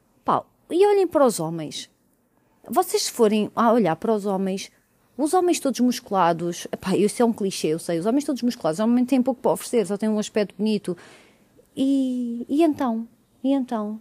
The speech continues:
No fim, vocês apaixonam-se por uma embalagem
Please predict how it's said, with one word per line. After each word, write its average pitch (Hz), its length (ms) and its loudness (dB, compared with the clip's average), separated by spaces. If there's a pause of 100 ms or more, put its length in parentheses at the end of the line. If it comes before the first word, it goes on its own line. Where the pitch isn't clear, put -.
(120)
No 359 100 -4
fim, 202 460 -2 (420)
vocês 262 360 -4
apaixonam-se 285 500 -2
por 269 140 -2
uma 262 100 4
embalagem 190 880 0